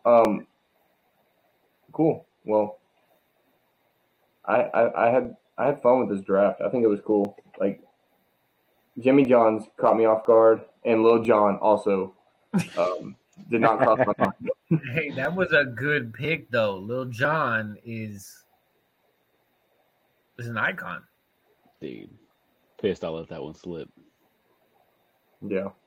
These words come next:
Speaker 2: That was not on my list. Like, all the lists, no, nobody had Lil Jon on there. That one was off the
Speaker 3: Bro,
Speaker 2: dome.
Speaker 3: I did. I promise you.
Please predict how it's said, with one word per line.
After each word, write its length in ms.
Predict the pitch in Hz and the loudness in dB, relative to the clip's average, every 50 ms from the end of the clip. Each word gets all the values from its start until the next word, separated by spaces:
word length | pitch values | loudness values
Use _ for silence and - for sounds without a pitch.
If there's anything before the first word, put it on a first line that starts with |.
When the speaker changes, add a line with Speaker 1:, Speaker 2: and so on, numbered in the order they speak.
| _ _ _ _ _ _ _ _ _ _ | _ _ _ _ _ _ _ _ _ _
Speaker 2:
That 220 | 127 147 156 175 185 | -4 -2 -2 0 -2
was 140 | 190 170 | -4 -6
not 320 | 143 135 127 127 139 165 151 | -4 -2 -2 0 0 0 0
on 160 | 156 151 151 | -2 -4 -2
my 160 | 135 123 123 | -2 -2 -2
list. 640 | 113 110 107 117 117 107 104 107 - - - - - | -2 -4 -6 -6 -6 -6 -8 -8 -12 -16 -20 -16 -10
Like, 220 | 113 107 107 110 107 | -8 -6 -6 -6 -8
all 280 | 98 104 127 139 160 180 | -8 -6 -2 0 0 0
the 80 | 170 160 | 0 -2
lists, 380 | 143 135 135 139 147 139 - - | -4 -2 -2 -2 -2 -4 -6 -8
no, 180 | 120 123 135 | -6 -6 -6
nobody 460 | 143 139 127 135 143 170 190 202 190 170 | -6 -6 -6 -4 -2 0 0 0 0 0
had 220 | 156 127 117 117 | 0 0 0 0
Lil 200 | 120 117 113 110 | -4 -6 -8 -8
Jon 380 | 101 101 110 113 101 101 98 95 | -10 -8 -8 -8 -8 -8 -8 -8
on 260 | 92 95 101 98 95 | -10 -10 -10 -10 -12
there. 180 | 95 85 80 82 | -14 -14 -12 -10
That 200 | 98 113 131 139 | -8 -8 -8 -8
one 180 | 135 131 127 | -10 -10 -10
was 180 | 120 113 104 98 | -10 -10 -10 -8
off 200 | 101 87 85 - | -10 -10 -10 -12
the 100 | - 92 | -14 -10
Speaker 3:
Bro, 260 | 87 95 101 104 90 76 | -4 -2 0 0 0 -2
Speaker 2:
dome. 40 | - | -4
Speaker 3:
I 80 | 92 104 | -8 -8
did. 340 | 95 98 120 147 127 - - _ _ _ _ | -4 -2 -2 -4 -4 -6 -12 _ _ _ _
I 40 | _ _ | _ _
promise 340 | - 110 117 113 92 90 | -8 -6 -6 -6 -8 -12
you. 260 | 87 82 82 87 - | -14 -16 -16 -16 -20